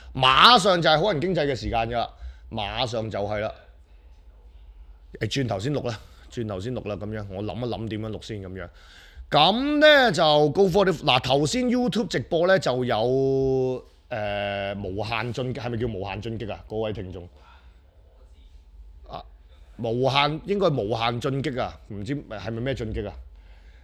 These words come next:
呢個有，有位朋友呢，頭先就有八蚊嘅熱狗 sticker 嘅，super，super sticker 嘅，咁啊，但係因為我哋換咗幾個直播啊，咁就而家就冇咗，但係頭先係有嘅。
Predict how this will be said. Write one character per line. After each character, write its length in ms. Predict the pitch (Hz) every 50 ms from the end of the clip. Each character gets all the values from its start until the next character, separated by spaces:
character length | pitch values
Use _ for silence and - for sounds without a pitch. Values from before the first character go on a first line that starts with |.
| - - -
呢 200 | - - 208 226
個 160 | 214 208 190 170
有， 320 | 165 156 170 175 185 - -
有 160 | 160 147 147
位 560 | 170 170 170 170 160 139 156 180 196 196 202
朋 260 | 151 139 123 107 120 123
友 120 | 143 147 170
呢， 60 | 170
頭 140 | 139 113 110
先 140 | 143 175
就 80 | 151 135
有 80 | 131 127
八 200 | - 151 127 147
蚊 220 | 165 165 165 165
嘅 80 | 147 147
熱 300 | 123 117 110 - - 104
狗 60 | 131 139
sticker 540 | - 165 127 - - 104 98 104 117 127
嘅， 120 | 113 117 113
super，super 680 | - 143 120 107 135 131 - - - - - 156 131 139
sticker 480 | 123 - 143 113 - - 90 95 110
嘅， 340 | 104 104 95 87 82 78 73 -
咁 200 | - 98 120 127
啊， 40 | 117
但 120 | 101 92 92
係 40 | 101
因 120 | 107 131
為 0 |
我 160 | 120 104 101
哋 80 | 98 101
換 360 | 101 95 92 95 95 92 92
咗 200 | 90 92 110 113
幾 260 | - 101 90 95 117
個 180 | 101 104 101 98
直 120 | - - - -
播 220 | - 98 92 92 87
啊， 40 | 85
咁 160 | 87 95 107
就 100 | 107 98
而 140 | 85 78 78
家 160 | 92 104 98
就 100 | 98 90 82 - - - 92 90 92
冇 260 | 92 92 87 101 101
咗， 260 | 101 90 95 104 - -
但 120 | - 95
係 40 | 92
頭 100 | 90 85
先 180 | 87 120 123 104
係 20 |
有 100 | 90 85 82 90 98 90
嘅。 160 | 87 85